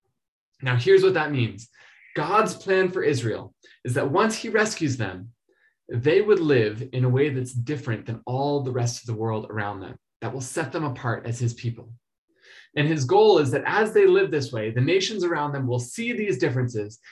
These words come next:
and want what they have, and that that will lead the nations around them to trust in God. And right here in this passage, we see the church is now the heir of those promises.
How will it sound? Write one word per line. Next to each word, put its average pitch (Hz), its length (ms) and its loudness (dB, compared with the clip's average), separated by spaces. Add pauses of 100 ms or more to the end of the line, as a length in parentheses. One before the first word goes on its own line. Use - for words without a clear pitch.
(140)
and 135 220 -2
want 160 300 -2
what 131 160 -4
they 120 140 0
have, - 300 -6 (600)
and 143 160 0
that 135 140 -2
that 185 200 4
will 185 160 4
lead 143 240 0
the 123 80 2
nations 170 400 0
around 123 300 -2
them 107 140 -8
to 120 120 -8
trust 165 460 -8
in 131 280 -4
God. 107 300 -4 (1040)
And 147 180 0
right 190 220 4
here 190 260 0
in 190 120 2
this 170 100 -2
passage, 123 500 -4
we 165 160 -2
see 120 400 -2 (220)
the 147 80 -2
church 131 640 0
is 127 160 0
now 143 280 -2
the 131 200 -4
heir 123 240 4
of 120 160 -4
those 110 220 -4
promises. - 640 -10